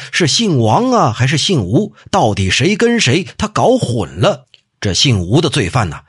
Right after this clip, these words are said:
就谎称死的那个是吴某人，而自己呢，就冒充王某人的名字。到了流放地几个月之后，他终于找到机会逃走了。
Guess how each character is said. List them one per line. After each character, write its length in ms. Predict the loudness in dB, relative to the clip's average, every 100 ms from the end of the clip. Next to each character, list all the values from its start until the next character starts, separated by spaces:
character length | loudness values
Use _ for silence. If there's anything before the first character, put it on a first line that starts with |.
| _
就 160 | 0 2
谎 220 | 2 0
称 220 | 2 0 -2 -10
死 360 | -8 -4 -2 0
的 120 | 0
那 220 | 2 2
个 180 | 2 -2 -4
是 320 | -2 0 0 0
吴 220 | 2 2
某 220 | 4 4
人， 300 | 4 2 -2 -12 _
而 220 | -6 -2 -2
自 300 | 2 2 2
己 200 | 2 2
呢， 200 | 2 -2 -8
就 160 | -2 0
冒 360 | 2 2 2
充 320 | 0 0 0 2
王 220 | 0 0
某 220 | 0 0
人 160 | 0 0
的 80 | 0
名 280 | 0 -2
字。 200 | -2 -8 _ _ _ _ _ _
到 200 | 0 2
了 120 | 2
流 240 | 0 2 2
放 240 | 2 0
地 200 | 0 -2
几 260 | -2 -4 -2
个 120 | 0
月 200 | 2 2
之 160 | 0 -2
后， 280 | 0 -2 -6 -16
他 140 | -4 -2
终 280 | 2 2 4
于 200 | 4 2
找 200 | 2 0
到 140 | 0
机 180 | 2 2
会 200 | 2 -2
逃 280 | -2 0 0
走 200 | 0 -4
了。 160 | -12